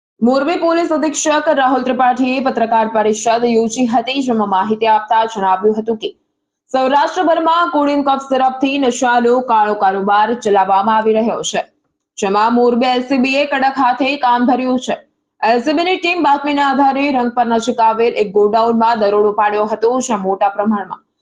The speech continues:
નશાકારક સિરપનો જથ્થો છુપાવીને રાખવામાં આવ્યો હતો. મોરબીના રંગપર નજીક એલ સી બી ટીમે દરોડો પાડી નશાનો કાળો કારોબાર ઝડપી લઈ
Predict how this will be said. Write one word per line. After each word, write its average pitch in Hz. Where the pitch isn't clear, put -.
નશાકારક 277
સિરપનો 302
જથ્થો 277
છુપાવીને 220
રાખવામાં 208
આવ્યો 160
હતો. 175
મોરબીના 226
રંગપર 294
નજીક 294
એલ 262
સી 254
બી 262
ટીમે 269
દરોડો 233
પાડી 233
નશાનો 233
કાળો 208
કારોબાર 196
ઝડપી 208
લઈ 262